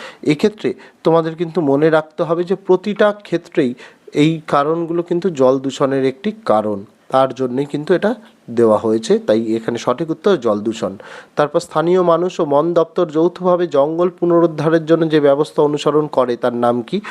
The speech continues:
উত্তর হয়ে যাবে জেএফএম, অর্থাৎ জয়েন্ট ফরেস্ট ম্যানেজমেন্ট। এখানেই তোমাদের আমি একটু ছোট্ট করে বলে দিই, এই যে র্যানভিয়ারের পর্ব, এটা তোমাদের বলা হয়নি, তার জন্য, উম, তোমাদের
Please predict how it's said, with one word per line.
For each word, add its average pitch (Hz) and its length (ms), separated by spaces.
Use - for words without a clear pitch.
উত্তর 151 260
হয়ে 170 120
যাবে 185 160
জেএফএম, 135 1160
অর্থাৎ 135 360
জয়েন্ট 139 420
ফরেস্ট 131 460
ম্যানেজমেন্ট। 107 600
এখানেই 165 420
তোমাদের 175 360
আমি 175 340
একটু 160 220
ছোট্ট 170 320
করে 165 200
বলে 151 220
দিই, 156 140
এই 151 80
যে 147 120
র্যানভিয়ারের 143 640
পর্ব, 123 500
এটা 139 220
তোমাদের 147 420
বলা 123 360
হয়নি, 123 420
তার 139 240
জন্য, 151 380
উম, 143 120
তোমাদের 143 360